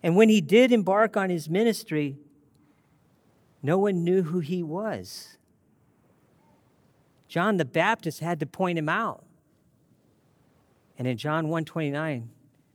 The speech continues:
he uttered these words, "Behold the Lamb of God, which taketh away the sin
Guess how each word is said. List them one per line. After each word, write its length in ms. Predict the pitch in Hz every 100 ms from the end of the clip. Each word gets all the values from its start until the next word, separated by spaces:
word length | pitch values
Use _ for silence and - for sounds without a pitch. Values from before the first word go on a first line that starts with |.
| _ _ _ _ _ _ -
he 180 | 135
uttered 240 | 139 135 120
these 240 | 135 120
words, 600 | 127 127 98 - - - _ _ _ _ _ _ _ _ _ _ _ _ _
"Behold 540 | - 143 123 202 220 170
the 100 | 156
Lamb 460 | 139 175 214 220
of 240 | 214 147 -
God, 580 | 180 160 123 107 - - _ _ _ _ _ -
which 400 | 131 123 - 127
taketh 540 | - 175 151 123 -
away 640 | 117 104 131 127 80 - _ _ _ _ _ _ _ _ _ -
the 100 | 107
sin 720 | - - 156 131 104 95